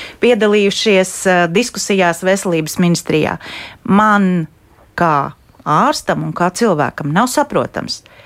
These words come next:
kāpēc nevar, un es tiešām to nesaprotu, ja pacienti grib un ir ārsti, kas grib to darīt.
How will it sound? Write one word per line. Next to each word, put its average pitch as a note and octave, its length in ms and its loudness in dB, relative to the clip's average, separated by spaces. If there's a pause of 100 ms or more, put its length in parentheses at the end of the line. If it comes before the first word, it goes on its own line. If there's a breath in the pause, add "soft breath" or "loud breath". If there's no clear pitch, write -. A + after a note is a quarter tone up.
(260 loud breath)
kāpēc A#3+ 600 -2
nevar, A3 440 2 (200)
un F#3 160 2
es F3 80 -4
tiešām C#4+ 360 2
to G4+ 80 0
nesaprotu, C4 600 -2 (200 loud breath)
ja G3+ 140 0
pacienti F#3 640 -2
grib B3+ 360 0 (160)
un F#3+ 120 4
ir F3 120 2
ārsti, G3+ 400 0
kas F3+ 160 -2
grib G#3+ 240 -2
to G3 200 0
darīt. D#3+ 360 -2